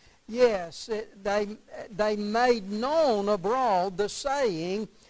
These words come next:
which was told them concerning, uh, the child. The Christmas season is always, uh, one of my favorites in reality.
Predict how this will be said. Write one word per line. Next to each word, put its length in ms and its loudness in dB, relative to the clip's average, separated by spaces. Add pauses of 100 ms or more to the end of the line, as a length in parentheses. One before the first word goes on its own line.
(140)
which 300 4
was 360 -2
told 540 4
them 440 -4
concerning, 1200 -8
uh, 180 -4 (420)
the 120 0
child. 800 -8 (300)
The 100 2
Christmas 540 0
season 640 -8
is 180 -6
always, 920 -2
uh, 160 0 (360)
one 260 2
of 240 0 (100)
my 300 0
favorites 840 -6
in 160 -6
reality. 840 -6